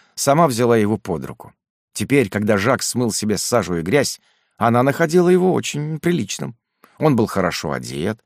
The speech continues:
его можно было принять за служащего, вполне обеспеченного, но в нем была какая-то горделивая независимость человека,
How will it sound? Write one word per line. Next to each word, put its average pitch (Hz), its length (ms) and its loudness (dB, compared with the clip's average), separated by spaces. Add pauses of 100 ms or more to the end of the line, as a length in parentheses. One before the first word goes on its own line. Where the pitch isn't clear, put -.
(360)
его 127 220 2
можно 120 280 0
было 98 200 0
принять 95 360 -2
за 95 120 -4
служащего, 110 600 -6
вполне 113 320 0
обеспеченного, 110 840 -6 (420)
но 123 140 2
в 127 80 -4
нем 160 180 2
была 147 220 0
какая-то 143 540 -2 (300)
горделивая 135 640 2
независимость 135 680 -2
человека, 110 640 0